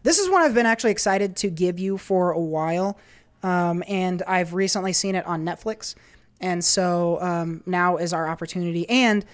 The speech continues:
I wanted to kind of lighten, lighten the tone of your list, which I know is, is heavily with kinda some downer movies. So I'm gonna give you Spielberg's Catch Me If You Can.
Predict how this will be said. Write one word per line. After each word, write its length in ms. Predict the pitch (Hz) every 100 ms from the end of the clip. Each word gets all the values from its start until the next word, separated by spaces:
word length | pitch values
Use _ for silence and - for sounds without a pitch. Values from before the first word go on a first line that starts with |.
| - _
I 100 | 208
wanted 260 | 214 262 262
to 200 | 269 214 -
kind 160 | 226 214
of 80 |
lighten, 680 | 175 190 190 202 214 202 196 -
lighten 420 | 190 196 208 208
the 80 | 190
tone 420 | - 185 185 196
of 180 | 196 196
your 140 | 202
list, 360 | 196 202 208 -
which 260 | 185 180 - - - -
I 80 | 190
know 140 | 196
is, 160 | 190 175
is 160 | 180 160
heavily 560 | 190 190 190 170 170 180 185
with 200 | 185 180
kinda 180 | - 185
some 160 | 175 170
downer 300 | 175 175 175
movies. 360 | 175 165 160 - - -
So 140 | 220 226
I'm 100 | 294
gonna 160 | 339
give 180 | 240 254
you 160 | 247 226
Spielberg's 720 | - 226 233 220 220 190 -
Catch 300 | 220 226 240
Me 160 | 233
If 100 | 220
You 100 | 202
Can. 380 | 170 185 156 -